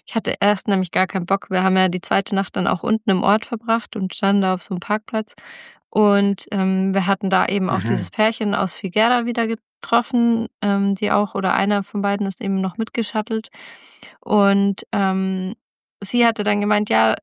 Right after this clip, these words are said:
Speaker 1: man kann jetzt von dem Parkplatz da runter an den Fluss und da ist richtig schön zum Baden und so, da könnten wir jetzt noch mal reinhüpfen. Aber es geht ziemlich steil runter und es ist so eine Viertelstunde oder so. Und ich dachte mir so, „Och,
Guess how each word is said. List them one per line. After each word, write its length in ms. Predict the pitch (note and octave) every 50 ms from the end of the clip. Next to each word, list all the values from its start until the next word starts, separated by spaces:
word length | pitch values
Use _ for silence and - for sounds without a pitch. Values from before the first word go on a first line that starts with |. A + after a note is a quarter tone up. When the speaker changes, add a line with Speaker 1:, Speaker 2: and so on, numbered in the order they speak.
| _ _ _ _
Speaker 1:
man 180 | - G#3+ G3+
kann 200 | G3 - A#3 A3+
jetzt 100 | A3+ G#3 -
von 120 | - G#3
dem 140 | G3+ G3 G3
Parkplatz 500 | - - A3+ B3 - - B3+ A#3 - -
da 100 | - G#3 G3+
runter 420 | G3+ A3 A#3+ B3 - C4 A#3 G#3
an 160 | - G3+ G3
den 580 | G3 G3 G3 G3 G3 F#3+ F#3+ F#3 F#3 F#3 F#3 F#3+
Fluss 480 | - - - A#3+ C4 D4+ E4 - - - - - - - - - _ _ -
und 200 | - - G3+ G3
da 120 | G3+ G3 G3
ist 140 | G3 - -
richtig 280 | A3+ G#3 - G#3+ F#3+
schön 200 | - - G#3+ G#3+
zum 160 | G#3 - G3
Baden 340 | E3+ F3 F3 F3+ F#3+ F#3+ F#3+
und 120 | F3+ F3+ F3
so, 80 | F#3 F3
da 120 | F3 F3+
könnten 280 | F3 - G3 F3+ F3 F#3
wir 80 | F3+
jetzt 140 | F3 E3+ -
noch 80 | F#3+ F3+
mal 160 | F3 F3 E3
reinhüpfen. 640 | D#3+ F3 F3+ F#3+ F3 F3 E3 - - - E3+ E3 - - - - - - -
Aber 140 | F#3+ F#3+ G#3
es 100 | G#3 -
geht 200 | - A#3 A3+ -
ziemlich 280 | - A#3+ A3+ A3 G#3+ -
steil 280 | - - E3+ E3+ F3+ F3+
runter 480 | F3 F3 F3+ F#3+ F3+ F3+ E3+ E3 -
und 140 | - F3 E3+
es 160 | E3+ E3 -
ist 140 | - E3+ -
so 60 | -
eine 120 | F3 F3 E3+
Viertelstunde 560 | - - F3 F3 E3 - - F#3 F#3 F#3 F3
oder 100 | E3 E3
so. 80 | E3 E3
Und 140 | - - -
ich 80 | F3
dachte 160 | - - - - -
mir 60 | F#3+
so, 80 | - -
„Och, 460 | - - - - - - - - -